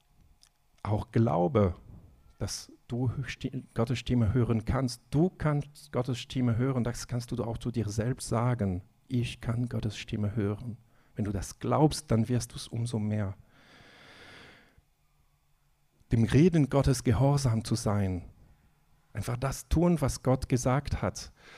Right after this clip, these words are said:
Weil wenn du gut damit umgehst, was Gott gesagt hat, dann kann er dir auch immer mehr wertvollere Schätze geben.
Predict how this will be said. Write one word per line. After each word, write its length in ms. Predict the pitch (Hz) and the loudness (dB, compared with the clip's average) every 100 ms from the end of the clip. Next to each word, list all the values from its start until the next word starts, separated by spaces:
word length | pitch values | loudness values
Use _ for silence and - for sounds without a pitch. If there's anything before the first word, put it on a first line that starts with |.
| - | -2
Weil 200 | 113 113 | 2 4
wenn 160 | 123 117 | 6 8
du 220 | 127 110 - - - | 6 4 -2 -20 2
gut 260 | 170 208 214 | 6 6 6
damit 280 | 170 156 - | 6 4 4
umgehst, 520 | 170 175 147 120 - | 4 6 6 4 4
was 240 | 113 - | 2 2
Gott 320 | 113 113 - | 0 -2 -2
gesagt 640 | - 104 113 107 113 - - | -4 0 2 2 2 2 2
hat, 340 | 208 - - - _ _ _ _ _ _ | -2 -4 -12 -18 _ _ _ _ _ _
dann 340 | 123 120 117 - - | 2 4 2 -2 0
kann 160 | 120 123 | 2 4
er 140 | 120 | 2
dir 320 | 117 120 - | 0 -4 -2
auch 300 | 113 110 104 - _ _ _ | 0 0 -2 -12 _ _ _
immer 300 | 135 135 120 | 0 0 2
mehr 420 | 117 113 113 107 | 2 2 0 -2
wertvollere 640 | 104 - - 110 104 107 | -4 -4 -2 0 0 -2
Schätze 460 | 95 - 107 - 98 | -4 -4 -6 -4 -6
geben. 520 | - 98 101 92 85 | -4 -8 -6 -8 -8